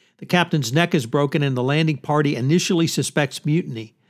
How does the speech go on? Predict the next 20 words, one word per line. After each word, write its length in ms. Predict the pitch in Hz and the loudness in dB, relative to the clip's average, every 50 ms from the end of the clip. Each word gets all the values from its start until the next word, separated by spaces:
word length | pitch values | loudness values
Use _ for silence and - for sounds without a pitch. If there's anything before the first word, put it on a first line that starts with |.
| _ _ _ _ _ _ - | _ _ _ _ _ _ -4
An 120 | 139 147 | 0 0
inspection 560 | 151 147 135 - - - 175 175 - - 185 180 | 2 2 0 -2 0 0 0 0 2 0 2 2
of 100 | 160 139 | 2 0
the 60 | 135 | -2
ship, 300 | - - - 214 196 - | -2 0 0 0 0 0
however, 420 | 143 131 127 127 123 117 139 139 | 0 0 2 2 2 0 0 0
reveals 520 | 123 127 120 117 147 156 156 156 151 139 - | 0 0 0 0 2 2 4 2 2 2 0
that 140 | 147 139 | 0 0
all 260 | 123 143 160 180 220 - | 2 2 4 4 4 2
crew 220 | - - 160 135 | 2 2 2 2
members 360 | 123 123 117 117 117 107 - | 4 2 2 0 0 -2 -2
are 40 | 127 | -4
dead, 380 | 113 113 120 117 113 117 127 - _ - _ _ _ _ - | -2 0 0 0 0 -2 -4 -6 _ -20 _ _ _ _ -4
and 80 | 143 135 | 0 2
McCoy 520 | 139 135 131 139 - 165 180 185 185 170 | 2 0 0 0 2 4 4 6 4 4
concludes 580 | - 165 147 127 - - 170 170 160 143 117 120 | 2 0 -2 0 2 4 4 4 4 4 2 0
they 120 | 139 135 | -2 -2
killed 300 | 131 - - 180 170 156 | 0 2 2 4 4 4
each 200 | 135 113 - - | 2 0 -2 -4
other. 280 | 113 107 101 113 104 | -6 -6 -6 -10 -14